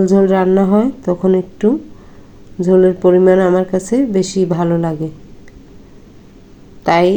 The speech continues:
এই এখানে চার পাঁচ কাপ পানি দিলেই হবে। মাশাআল্লাহ, কিছুক্ষণ জাল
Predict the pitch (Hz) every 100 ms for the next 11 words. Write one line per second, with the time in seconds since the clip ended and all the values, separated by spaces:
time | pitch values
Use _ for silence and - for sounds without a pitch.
0 | - 185 180 180 160 185 185 190 262 -
1 | - - - - - - - - - -
2 | - - - - - - - 202 196 202
3 | 202 - - 202 214 - - - 196 214
4 | 269 190 202 196 196 170 170 147 139 139
5 | - - - - - - - - - -
6 | - - - - - - - - - 214
7 | 208 208 202 196 208 - - - 202 196
8 | 196 208 202 196 190